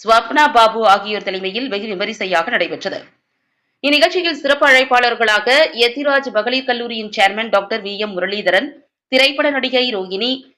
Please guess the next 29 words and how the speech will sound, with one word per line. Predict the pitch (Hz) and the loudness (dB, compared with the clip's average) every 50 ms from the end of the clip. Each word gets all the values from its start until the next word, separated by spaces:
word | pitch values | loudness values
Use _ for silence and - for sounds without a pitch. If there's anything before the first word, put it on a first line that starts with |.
| _ _ _ | _ _ _
தமிழ்நாடு | 240 233 262 285 294 294 285 269 | 0 2 2 4 4 6 6 6
அரசின் | 247 240 240 240 247 233 226 - | 4 4 2 -2 -4 -8 -2 0
தமிழ் | 214 214 240 254 247 | 0 0 0 0 0
வளர்ச்சித்துறை | 214 196 208 214 220 - 240 226 220 220 220 233 220 | 2 4 2 2 2 -2 -8 -6 -4 -2 -2 -4 -6
இயக்குனர் | 180 185 185 208 208 - 208 214 226 196 | -6 -6 -6 -4 -4 -4 -4 -4 -4 -4
முனைவர் | 190 196 190 190 190 170 - | -4 -6 -2 0 0 -2 0
ஔவை | - 180 202 208 233 240 247 240 | 2 2 2 2 2 -2 -2 0
அருள் | - 196 190 214 214 | 0 0 0 0 -2
நடராஜன் | 190 185 190 202 202 202 196 202 180 175 | 0 2 2 2 2 2 0 -2 -2 -4
ஆகியோர் | 175 175 196 180 180 175 | -4 -4 -4 -4 -6 -4
கலந்து | 180 185 180 190 190 180 | -2 -2 -4 -4 -4 -6
கொண்டு | - 156 180 226 185 - - - _ _ _ _ _ _ _ | -8 -2 0 0 0 0 -2 -10 _ _ _ _ _ _ _
எஸ் | - 214 233 262 262 269 | -4 0 0 0 0 0
எம் | 285 285 285 285 285 | 0 0 0 0 -2
எம் | 233 233 226 226 | -4 -4 -4 -2
ஏ | 226 233 226 | -2 -4 -4
உலக | 185 180 196 220 214 247 | -2 -2 0 0 0 0
சாதனை | 240 247 214 208 196 202 202 190 180 | 0 0 0 0 0 -2 -4 -4 -2
இரண்டாயிரத்து | 185 202 202 214 214 208 202 202 - | -2 0 0 0 0 0 -4 -6 -6
இருபத்தி | 196 180 180 185 190 190 185 | -6 -6 -6 -8 -8 -8 -8
ஐந்து | 185 185 185 185 | -8 -8 -10 -12
புத்தகத்தில் | 180 165 190 180 196 190 185 170 | -8 -8 -6 -6 -6 -6 -8 -8
இடம் | 165 170 180 170 | -8 -8 -8 -8
பிடித்த | 185 170 165 165 233 208 165 - - _ _ _ _ _ _ | -8 -10 -8 -6 -4 -4 -4 -6 -10 _ _ _ _ _ _
சுமார் | _ - 262 247 285 294 294 285 196 | _ -6 -2 2 2 2 2 0 -4
இருபத்தி | 214 240 269 294 277 320 311 320 294 | -6 -4 -4 0 0 0 0 0 -2
ஒன்பது | 254 233 240 247 233 240 240 | -4 -2 -2 -2 -4 -4 -4
குழந்தைகளுக்கு | 202 202 208 202 208 202 196 202 196 226 262 302 294 - | -4 -4 -4 -4 -4 -6 -6 -6 -6 -6 -6 -6 -6 -8
விருதுகளும் | - 214 214 220 220 202 196 190 214 269 285 | -6 -6 -6 -6 -4 -4 -4 -4 -4 -6 -8